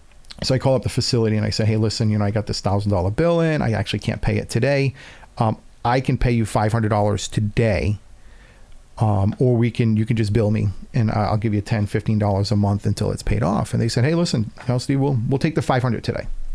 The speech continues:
which was great. So I do it. So I get a bill from the anesthesiologist, which was actually fifteen hundred dollars, um, which we'll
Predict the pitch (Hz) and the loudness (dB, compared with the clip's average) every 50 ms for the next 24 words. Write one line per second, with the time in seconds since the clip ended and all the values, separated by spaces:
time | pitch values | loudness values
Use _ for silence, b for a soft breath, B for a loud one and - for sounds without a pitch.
0 | - - - b b b b b b b b b b - - - - 131 127 117 | -4 -4 -6 b b b b b b b b b b -18 -16 -4 0 0 0 2
1 | - 147 135 - 254 294 - - - - - - 123 123 131 226 165 113 - B | 2 0 0 2 2 2 2 0 -4 -6 -2 0 0 2 2 2 2 2 0 B
2 | B B B B B B B B B - - 139 139 160 147 135 127 123 113 - | B B B B B B B B B -2 0 2 2 2 2 2 2 0 0 0
3 | 170 180 180 - - 139 - - - 156 147 147 139 - - 127 117 107 127 156 | 2 2 2 2 0 -2 0 2 2 2 2 2 0 0 0 0 0 2 2 2
4 | 226 311 285 185 110 98 98 - 107 - - - 123 117 123 117 - 120 107 110 | 4 4 2 2 2 0 0 0 -2 -2 -4 -2 0 0 0 2 2 0 0 0
5 | 117 107 110 - - 107 101 - - - - - 214 220 180 - - 120 104 95 | 0 0 -2 -2 -2 -4 -4 -4 -8 -14 -6 -2 -2 -2 0 0 0 0 0 2
6 | - 101 98 95 90 - - - 78 - - 123 147 147 - - B B B B | 0 0 0 0 -2 -2 -2 -2 -2 -2 -2 -2 -2 -2 -4 -6 B B B B
7 | B B B B - - 120 110 104 98 104 107 - 156 131 120 123 113 104 - | B B B B -2 0 0 2 2 2 2 0 0 0 2 2 2 2 0 -2
8 | - - - - - - - - - - - - - - 147 120 127 131 127 | -6 -8 -10 -12 -20 -20 -20 -20 -20 -20 -20 -18 -6 -2 0 2 2 2 2